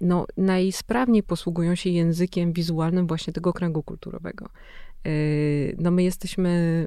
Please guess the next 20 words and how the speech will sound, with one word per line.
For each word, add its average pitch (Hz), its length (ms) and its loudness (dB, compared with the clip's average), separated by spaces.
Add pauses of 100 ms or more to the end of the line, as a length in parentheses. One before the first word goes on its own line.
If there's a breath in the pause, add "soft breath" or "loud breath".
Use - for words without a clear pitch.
mieszkańcami, 165 1000 -2 (140)
mm, 170 1120 -6
Europy 160 720 0 (100)
Środkowo-Wschodniej. 160 1500 -2 (180)
Dla 160 240 -2
niektórych 160 460 -2
jest 151 200 -6
Eu-, 156 280 -6
Europa 156 400 -2
Północna 160 680 0
prawie. 151 400 -2
Na 151 120 -2
pewno, 160 380 -2 (580 loud breath)
yy, 151 60 -2
mm, 151 960 -2 (120)
jesteśmy 165 460 -2
w 160 40 -6
basenie 160 440 -2
Morza 160 240 -2
Bałtyckiego 160 840 -4